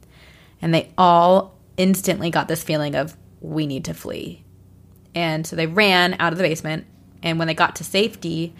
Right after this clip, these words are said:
and, like, gathered themselves, more than one of them felt a severe pain, a burning pain on their back. Upon examination, every single person who felt this pain all had raw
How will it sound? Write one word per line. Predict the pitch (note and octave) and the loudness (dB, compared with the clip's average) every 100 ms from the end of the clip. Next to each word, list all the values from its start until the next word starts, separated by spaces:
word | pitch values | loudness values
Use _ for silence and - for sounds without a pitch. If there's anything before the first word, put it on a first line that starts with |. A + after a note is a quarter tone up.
| - - - - - | -20 -20 -20 -20 -14
and, | - E3 | -4 -2
like, | D#3+ E3 | 0 4
gathered | E3+ A#3+ G#3+ | 4 4 2
themselves, | F3 E3 E3+ D#3 D#3 E3 - - - | 0 0 0 0 0 -4 -12 -16 -4
more | F#3+ G3+ | 4 4
than | F#3 F3 | 4 0
one | E3 F3+ | 0 0
of | E3 | 0
them | D#3+ D3+ D#3+ - - - - - | -2 -4 -6 -10 -20 -20 -20 -10
felt | - E3+ - F#3 | 2 4 4 0
a | F3 - - - - - - - | -2 -4 -10 -20 -20 -20 -18 -10
severe | - G3 F3 F#3+ F3+ F3 G#3 A3+ | -4 -2 -2 0 4 4 2 -2
pain, | - F#3+ F3 D#3+ D#3 F3 - - - | -6 -2 0 0 -2 -6 -12 -16 -6
a | E3 | -6
burning | E3 G3 G3 G#3+ A3 A3 | 0 2 4 4 2 2
pain | - F#3 E3 D#3 | 0 0 2 0
on | - D3+ | -2 -2
their | D3 | -2
back. | - - - - - - _ _ _ _ _ _ _ | -2 -4 -6 -12 -20 -20 _ _ _ _ _ _ _
Upon | E3 - G3+ G#3+ | -10 0 4 4
examination, | G#3 G3 F3+ D#3+ D#3 - D3 D3+ - - | 2 0 -2 -2 -4 -6 -8 -8 -12 0
every | F3+ F3+ A3+ | 2 2 0
single | A#3 G3 G3 | 0 0 0
person | G3 F#3 D#3+ | 0 0 -2
who | D#3 E3 | -6 -2
felt | E3+ D#3 E3 | 2 2 2
this | F3 | -2
pain | - D#3+ D#3 F#3 A3 _ _ _ _ - | -2 -8 -6 -6 -8 _ _ _ _ 2
all | F#3 G3 | 4 4
had | G3 F#3+ F3 D#3+ | 4 2 2 -2
raw | E3 D#3+ F3+ G#3 | -2 2 4 2